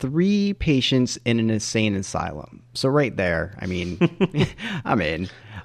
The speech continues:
Um, one of them believes that he's Albert Einstein. The other believes he's Sir Isaac Newton.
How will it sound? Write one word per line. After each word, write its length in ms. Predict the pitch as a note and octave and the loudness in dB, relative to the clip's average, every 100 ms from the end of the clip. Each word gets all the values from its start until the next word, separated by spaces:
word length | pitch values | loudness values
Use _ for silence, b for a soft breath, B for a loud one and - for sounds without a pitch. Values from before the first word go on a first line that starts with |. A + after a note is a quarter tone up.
| - | 4
Um, 520 | A#2 A2+ A2+ A#2 A2+ - - | 6 6 6 4 0 -4 -18
one 260 | F3+ B2 F#3+ | -2 4 6
of 120 | B3 | 8
them 240 | B3 A#3+ G#3+ | 6 6 6
believes 500 | E3 C3+ B2+ B2+ A#2+ | 8 8 6 6 0
that 100 | - | 0
he's 260 | A#2+ A2+ | 2 2
Albert 400 | - F#2 A#2 D3+ | 2 4 4 4
Einstein. 720 | F2+ E2+ - - D2 A2+ F3 - b b b b b _ _ - _ - | 2 -2 -4 -4 -2 -2 -4 -8 b b b b b _ _ -20 _ 0
The 200 | A#2 G2+ | 2 4
other 340 | F3 G#3+ G#3+ | 6 6 4
believes 540 | C#3 - C#3 C3+ C3 | 0 2 6 6 6
he's 160 | B2+ A#2 | 2 0
Sir 200 | - A2+ | 0 2
Isaac 340 | G#2 G#2 A#2+ G#2+ | 2 2 0 0
Newton. 520 | F#2 E2 G#2+ D3+ | 0 0 -2 -2